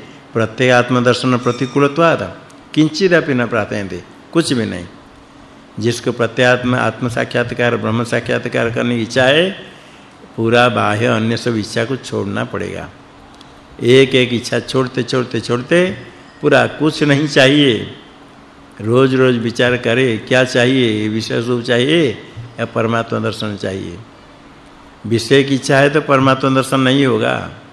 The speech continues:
परमात्मा दर्शन करने की चीज़ इच्छा होती है तो अन्य इच्छा को छोड़ना पड़ेगा। ये विचार करके कहाँ जाना अपने हाथ पर है, कहाँ जाना है। ठीक है, वासना के कारण इच्छा हो जाती है,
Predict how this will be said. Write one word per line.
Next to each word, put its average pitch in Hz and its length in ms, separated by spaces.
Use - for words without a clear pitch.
परमात्मा 135 480
दर्शन 135 300
करने 135 240
की 127 160
चीज़ 127 300
इच्छा - 160
होती 135 240
है 135 60
तो 143 100
अन्य 139 220
इच्छा 131 180
को 135 100
छोड़ना 147 300
पड़ेगा। 110 400
ये 117 60
विचार 117 400
करके 127 320
कहाँ 117 460
जाना 131 380
अपने 131 260
हाथ 123 120
पर 127 280
है, 120 360
कहाँ 113 240
जाना 107 280
है। 90 280
ठीक 156 260
है, 143 420
वासना 110 460
के 127 120
कारण 131 500
इच्छा 120 240
हो 127 180
जाती 156 320
है, 92 260